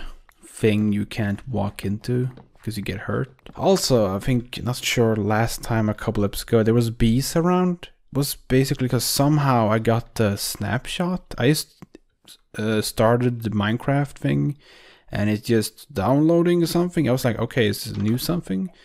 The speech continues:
But then I changed it back to this normal. It was like, "Oh, it might cause corruption, so hopefully, you know, it doesn't cause any corruptions, 'cause then I wouldn't be able to continue this amazing, <laughs> uh, Let's Play."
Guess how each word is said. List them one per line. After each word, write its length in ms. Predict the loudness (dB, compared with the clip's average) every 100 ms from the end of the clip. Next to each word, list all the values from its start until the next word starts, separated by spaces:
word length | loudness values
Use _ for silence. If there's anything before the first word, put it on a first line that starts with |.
| -20 -20 -20 _ _ _ -10
But 300 | -10 -8 2
then 200 | 4 4
I 120 | 2
changed 480 | 0 2 2 2 -2
it 200 | -6 _
back 560 | 2 4 2 0 -8 -2
to 200 | 0 0
this 400 | 0 -2 -2 -2
normal. 380 | 2 2 2 0
It 60 |
was 160 | -2 0
like, 160 | 0
"Oh, 100 | 0
it 80 | 0
might 300 | 0 0 -4
cause 320 | -2 -2 -2
corruption, 640 | -2 0 0 -2 0 0 2
so 320 | 0 0 2
hopefully, 600 | 2 -2 -2 -2 0 -2
you 80 | -2
know, 140 | -2 -2
it 140 | -4
doesn't 360 | -8 -4 -6 -6
cause 360 | -6 -4 -6
any 140 | -8 -8
corruptions, 560 | -8 -10 -10 -10 -12
'cause 180 | -10 -10
then 200 | -8 -6
I 20 |
wouldn't 240 | -4 -4 0
be 60 |
able 160 | -2 -2
to 80 | -4
continue 580 | -4 -4 2 4 6
this 460 | 4 -2 -4 -10 -12 _ -20 -20 -20 -10
amazing, 1040 | 0 4 4 6 4 4 0 -6 -8 -8 -8 -8 -10 -12 -14 -18 -20 _ -20
<laughs> 800 | -20 -20 -20 -20 -20 _ -14 -8
uh, 140 | -4
Let's 360 | -2 -4 -8 -16
Play." 340 | -14 -12 -12